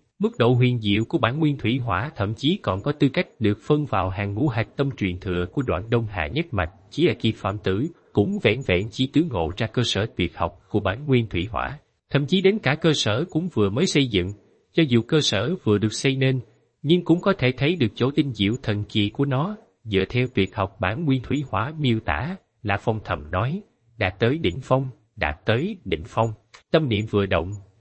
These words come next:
lấy hai đại bản nguyên thủy hỏa làm hạch tâm, có thể trong nháy mắt diễn biến hình thành một vũ trụ chính thức.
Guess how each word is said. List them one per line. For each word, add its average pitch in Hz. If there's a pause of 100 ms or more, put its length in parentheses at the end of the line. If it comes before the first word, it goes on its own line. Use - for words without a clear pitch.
(100)
lấy 160
hai 135
đại 101
bản 110
nguyên 147
thủy 123
hỏa 123
làm 98
hạch 92
tâm, 131 (380)
có 190
thể 123
trong 131
nháy 143
mắt 180
diễn 113
biến 175
hình 101
thành 98
một 95
vũ 139
trụ 90
chính 147
thức. 202